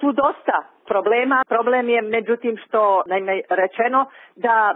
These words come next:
vremena više nema, da vrijeme ističe. Ako sada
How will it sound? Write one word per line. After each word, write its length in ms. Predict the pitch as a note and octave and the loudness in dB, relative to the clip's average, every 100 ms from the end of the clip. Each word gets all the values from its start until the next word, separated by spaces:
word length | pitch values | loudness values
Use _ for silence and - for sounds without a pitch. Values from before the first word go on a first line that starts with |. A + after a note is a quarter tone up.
| F3 | -2
vremena 400 | A3 A#3+ B3+ B3 | 0 0 0 -2
više 340 | A#3+ A#3+ C4+ | -2 -2 -2
nema, 340 | C#4 F4+ G3 F#3 | 0 0 -2 -6
da 100 | - | -4
vrijeme 360 | E3+ G#3 A#3+ C4+ | -2 0 0 0
ističe. 460 | D4+ - E4 F3+ - - - - | -4 -4 -2 -2 -6 -12 -20 -4
Ako 240 | - - | -4 -2
sada 500 | G#3 B3 B3+ D#4+ E4 | -4 0 0 2 0